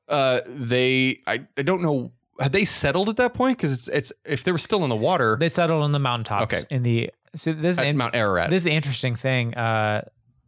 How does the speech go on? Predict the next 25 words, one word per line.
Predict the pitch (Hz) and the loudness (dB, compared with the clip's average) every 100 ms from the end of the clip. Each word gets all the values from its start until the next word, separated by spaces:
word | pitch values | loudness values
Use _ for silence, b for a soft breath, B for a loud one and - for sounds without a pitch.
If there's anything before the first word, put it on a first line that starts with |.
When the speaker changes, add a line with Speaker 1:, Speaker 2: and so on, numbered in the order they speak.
| _ _ _ _ _ _ - | _ _ _ _ _ _ -6
Speaker 2:
it's | 139 | -4
in, | 143 131 135 | 0 -2 -2
the | 139 | -2
Bible | 131 147 143 | 0 0 0
says, | 135 120 | 0 -2
"In | 123 | 0
the | 120 | 0
mountains | 113 110 117 139 135 | 0 0 -2 -2 0
of | 139 | 0
Ararat." | 139 135 143 156 156 | 2 2 2 0 0
So | - 127 - | 0 0 0
Ararat | 147 160 143 120 | 2 2 2 0
was | 120 | 0
actually, | 117 113 - 113 | 0 -4 -2 0
like, | 104 | 2
Speaker 1:
Oh, | 123 | 2
a | 117 | 2
Speaker 2:
more | 120 | 2
Speaker 1:
region. | 120 117 107 | 2 2 0
Speaker 2:
of | |
a | 95 | -2
region. | 110 120 147 185 233 | -4 -2 0 0 0
Speaker 1:
Oh. | 123 160 220 247 247 233 175 113 | -2 -2 -2 -2 0 0 0 2
Speaker 2:
But | 151 135 - _ _ _ - | 2 0 -4 _ _ _ -12
w-, | 135 127 | -6 -6